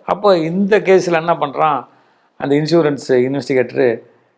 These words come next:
"எப்படியா ஒரே வீட்ல அஞ்சு பேர் செத்து போயிட்டான்?" அப்படின்னு அந்த ஃபோரன்சிக் டாக்டர் போய் கேக்குறான். அந்த ஃபோரன்சிக் டாக்டர் என்ன சொல்றான், "ஆமா சார்,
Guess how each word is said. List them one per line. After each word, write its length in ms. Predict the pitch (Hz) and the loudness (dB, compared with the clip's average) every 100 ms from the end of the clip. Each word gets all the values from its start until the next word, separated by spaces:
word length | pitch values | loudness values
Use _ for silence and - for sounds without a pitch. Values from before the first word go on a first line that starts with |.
| _ | _
"எப்படியா 440 | - 190 226 233 170 | -2 0 2 2 4
ஒரே 280 | 165 196 190 | 2 2 2
வீட்ல 280 | 165 165 | 2 0
அஞ்சு 220 | 151 147 147 | -2 -2 -2
பேர் 120 | 156 | -2
செத்து 220 | 135 123 | -2 -4
போயிட்டான்?" 360 | 113 110 107 - _ _ | -4 -4 -6 -10 _ _
அப்படின்னு 300 | - 135 151 | -4 -4 -4
அந்த 40 | 135 | -4
ஃபோரன்சிக் 500 | 135 147 143 - 117 | 0 0 -2 -6 -4
டாக்டர் 280 | 117 107 110 | -4 -4 -6
போய் 140 | 117 | -4
கேக்குறான். 280 | 110 101 - - _ _ _ _ _ _ - _ _ _ | -4 -6 -8 -16 _ _ _ _ _ _ -20 _ _ _
அந்த 140 | 160 160 | -2 -2
ஃபோரன்சிக் 560 | 156 196 196 156 151 | 2 2 2 -2 -4
டாக்டர் 280 | 143 147 139 | -2 -2 -4
என்ன 60 | 143 | -4
சொல்றான், 320 | 139 151 139 165 | 0 0 0 0
"ஆமா 80 | 160 | 0
சார், 300 | 160 143 | 2 2